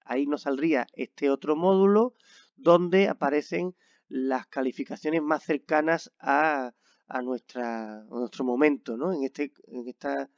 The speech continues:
ocasión, pues será la del primer trimestre, primera evaluación del curso actual. Si ustedes observan, aparecerán los nombres de las materias y su calificación,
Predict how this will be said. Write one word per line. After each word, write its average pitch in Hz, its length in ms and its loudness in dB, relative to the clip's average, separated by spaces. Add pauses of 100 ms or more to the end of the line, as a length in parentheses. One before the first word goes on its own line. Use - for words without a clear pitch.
(280)
ocasión, 151 480 -4
pues 147 140 -8
será 135 160 -2
la 147 160 2
del 143 260 0 (220)
primer 135 360 -2
trimestre, 156 460 -6
primera 135 320 -2
evaluación 151 640 0 (400)
del 139 600 0
curso 135 680 -2 (140)
actual. 123 540 -4 (360)
Si 147 180 -2
ustedes 165 340 0
observan, 196 640 2
aparecerán 135 720 -2 (300)
los 123 260 -4
nombres 139 280 -2
de 127 60 0
las 131 100 -2
materias 143 800 -2
y 151 140 -8
su 143 200 -6
calificación, 165 840 -2